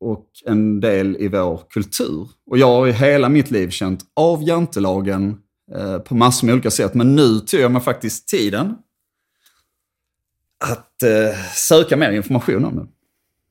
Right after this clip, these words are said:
Och då är det så att det finns ju en dokumenterad jantelag som säger så här, ska jag läsa nu, får jag läsa det. "Du ska inte tro att du är någonting." Okej. Eh,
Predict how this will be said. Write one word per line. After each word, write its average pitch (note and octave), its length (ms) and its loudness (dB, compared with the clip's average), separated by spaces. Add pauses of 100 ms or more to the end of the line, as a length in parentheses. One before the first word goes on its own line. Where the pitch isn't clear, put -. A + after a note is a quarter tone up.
(120)
Och C3 100 -4
då C#3+ 60 6
är E3+ 120 6
det C#3+ 60 2
så D#3+ 100 0
att B2 60 -2
det C#3+ 60 0
finns A2+ 600 -4
ju B2+ 60 -2
en B2 80 0
dokumenterad B2+ 680 0
jantelag B2 520 0
som A2+ 100 -4
säger A2 220 0
så A2+ 100 -4
här, G#2 120 -2
ska F#2+ 120 -6
jag G#2 60 2
läsa A2 320 2
nu, G2 200 0
får - 100 -4
jag F#2+ 60 0
läsa F2 240 -6
det. - 120 -18 (640)
"Du F3+ 120 6
ska G3 180 4
inte G3+ 160 -2
tro A2 600 -2 (360)
att A2+ 200 -2
du A2+ 200 2
är A1 200 -4
någonting." D2 420 -12 (1600)
Okej. - 600 -10 (680)
Eh, C3 420 4